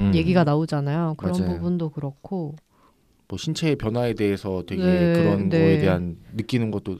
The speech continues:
Speaker 2: 네,
Speaker 1: 솔직하게
Speaker 2: 네,
Speaker 1: 나오고.
Speaker 2: 네, 막 그런 질투
Speaker 1: 음.
Speaker 2: 이런 것도 나오고.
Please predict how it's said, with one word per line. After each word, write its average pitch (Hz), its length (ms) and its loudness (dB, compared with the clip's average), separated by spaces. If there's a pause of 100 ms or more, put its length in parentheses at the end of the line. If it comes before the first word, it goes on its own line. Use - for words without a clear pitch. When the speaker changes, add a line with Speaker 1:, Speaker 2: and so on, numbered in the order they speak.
Speaker 2:
네, 185 260 4
Speaker 1:
솔직하게 170 300 6
Speaker 2:
네, 156 60 2
Speaker 1:
나오고. 151 360 -2
Speaker 2:
네, 160 280 0
막 139 160 -8
그런 185 260 4
질투 170 600 -2 (120)
Speaker 1:
음. 135 180 0
Speaker 2:
이런 160 200 0
것도 160 300 -4
나오고. 139 680 -4